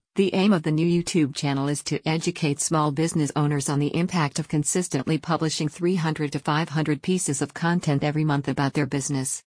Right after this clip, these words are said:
This approach can have a significant impact on getting a small business the exposure they deserve."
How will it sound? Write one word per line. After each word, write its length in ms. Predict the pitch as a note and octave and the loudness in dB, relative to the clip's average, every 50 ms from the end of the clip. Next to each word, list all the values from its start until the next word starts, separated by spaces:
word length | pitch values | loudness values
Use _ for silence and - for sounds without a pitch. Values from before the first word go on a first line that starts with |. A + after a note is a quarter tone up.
| _ _ _ _ _ | _ _ _ _ _
This 220 | - A3+ A#3 - | 0 0 2 2
approach 380 | A3 - - - E3+ D#3+ - - | -2 0 0 0 0 0 -2 -2
can 160 | - D#3+ D#3 | -2 0 0
have 160 | D3+ D#3+ C#3 | 2 2 0
a 60 | C#3+ | 0
significant 640 | C#3+ - E3+ D#3 E3 E3+ F3+ F3 G3 F3+ F#3 F3 D#3 - - | -2 -2 -2 0 2 0 0 0 0 0 0 0 0 0 -2
impact 440 | E3 F3 F3 E3 D3 C#3+ C#3 - D3 | 0 0 0 0 0 -2 -2 -2 0
on 140 | C3 C3 | 0 0
getting 260 | C3 D3 C#3 D3+ D3 C#3 | 0 0 0 2 2 0
a 40 | - | 0
small 320 | - - F#3 D#3+ D#3 D3+ | 0 2 2 4 4 2
business 400 | D3 D#3+ D3+ C#3+ - D3 C#3+ C#3 | 2 2 0 2 2 0 0 0
the 160 | - D#3 D3 | 0 0 0
exposure 580 | C#3+ C#3 - - - E3 E3 F3 F3 F3 E3+ C#3+ | 0 0 -2 -2 0 2 2 2 2 2 0 0
they 140 | C#3 C#3 C#3 | 0 0 0
deserve." 500 | D3 C3+ - C3 A#2+ A#2 A#2 A#2 - | 0 0 0 0 -2 -2 -4 -6 -10